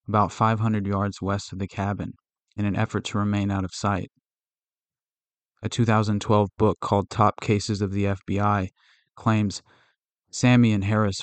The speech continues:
followed Stryker on foot through the woods while Randy, also on foot, took a separate logging trail. Vicky, Sarah, ten-year-old Rachel,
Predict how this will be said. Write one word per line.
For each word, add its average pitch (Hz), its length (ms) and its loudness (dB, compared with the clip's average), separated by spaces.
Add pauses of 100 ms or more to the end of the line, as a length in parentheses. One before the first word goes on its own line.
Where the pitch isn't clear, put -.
followed 107 300 2
Stryker 107 420 0
on 101 180 0
foot - 320 0
through 104 200 -4
the 98 100 0
woods 101 440 0
while 98 200 2
Randy, 104 560 0
also 113 320 0
on 98 200 0
foot, 92 320 -4 (320)
took 120 160 4
a 113 60 2
separate 107 380 0
logging 104 400 2
trail. 92 420 -2 (640)
Vicky, 104 520 0 (320)
Sarah, 107 580 2 (580)
ten-year-old 113 500 4
Rachel, 104 440 0